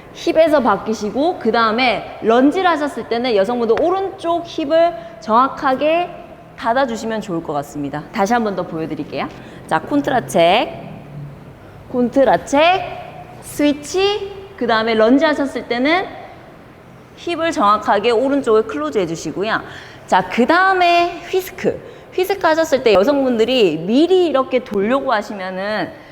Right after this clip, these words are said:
내 중심이 다 뒤로 넘어가시게 되거든요. 이때는 여성분들 먼저 왼쪽 무릎을 구부리시고요. 그 다음에 남자가 중심을 앞으로 넘어갈 때 여성분들은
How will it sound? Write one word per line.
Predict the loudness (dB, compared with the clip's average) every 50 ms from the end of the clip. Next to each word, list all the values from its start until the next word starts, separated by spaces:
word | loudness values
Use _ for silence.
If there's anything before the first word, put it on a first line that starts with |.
| -20 -20 -20 -20 -20 -20 -20 -20 -20 -10 -4
내 | -4 -4
중심이 | -2 -2 -4 -4 -2 0 0 0 0 2
다 | 0 0 0
뒤로 | 0 -2 -4 -2 -2
넘어가시게 | 0 0 0 0 2 2 0 0 -2 -2 -4 -2
되거든요. | 0 0 0 0 -2 -2 -4 -4 -4 -6 -6
이때는 | -8 -4 -2 0 2 2 4 4
여성분들 | 4 2 2 0 -2 -2 0 2 2 2 2 -2 -6 -14 -12 -6
먼저 | -2 0 2 4 4 4
왼쪽 | 4 4 4 4 4 2 2 -2 -4 -2 -2
무릎을 | 0 0 0 0 2 0 0 -2
구부리시고요. | -4 -8 -6 -4 -2 -2 0 -2 -2 -2 -4 -6 -4 -2 0 2 2 2 0 -2 -4 -4
그 | -2 0 2
다음에 | 2 4 2 2 2 2 2 2 2 2 2
남자가 | 2 0 0 0 -2 0 0 0 0 2 2 4 4 4 2 0 -2 -8 -16 -20 -20 -20 -14
중심을 | -8 -6 -6 -4 -2 0 0 0 2
앞으로 | 0 0 -2 -2 -2 -2 0 2
넘어갈 | 2 2 2 2 0 2 2 0 2
때 | 2 2
여성분들은 | 2 2 0 -2 -4 -4 -4 -4 -2 -2 0 2 0 0 0